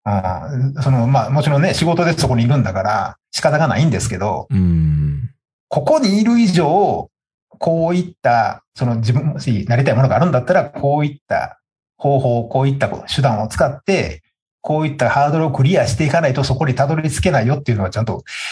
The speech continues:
Speaker 1: 説明しないとなかなか難しいですよね。
Speaker 2: それももう、もう、振り返ってみればって話だと思うんですよね。
Speaker 1: うん。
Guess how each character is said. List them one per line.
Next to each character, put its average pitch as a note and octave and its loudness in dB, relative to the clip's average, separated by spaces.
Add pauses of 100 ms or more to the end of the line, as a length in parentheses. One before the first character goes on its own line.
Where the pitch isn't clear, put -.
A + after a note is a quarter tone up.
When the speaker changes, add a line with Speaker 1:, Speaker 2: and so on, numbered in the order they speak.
(380)
Speaker 1:
説 - 2
明 C#3+ 0
し C#3+ 2
な C3+ 4
い C#3 2
と C3+ 2
な C3 4
か C3+ 4
な C3 4
か A#2+ 4
難 B2+ 4
し - 0
い - 2
で - 0
す - -6
よ F#2+ -6
ね。 G2 -8 (280)
Speaker 2:
そ - -4
れ - 2
も - -2
も E2+ 0
う、 D#2 -2
も G#2+ -2 (100)
う、 A#2+ -4
振 D#3 2
り B3+ -2
返 G#4 -2
っ - -2
て G4 -2
み G4 -2 (180)
れ G3 2
ば C#3+ 0
っ - -8
て G#2+ -4
話 A2+ 0
だ F2 0
と D#2+ -4
思 E2+ 0
う - 0
ん - -4
で - -4
す D3 -4
よ - -6
ね。 G#3 -2 (480)
Speaker 1:
う C#3 4
ん。 A2 0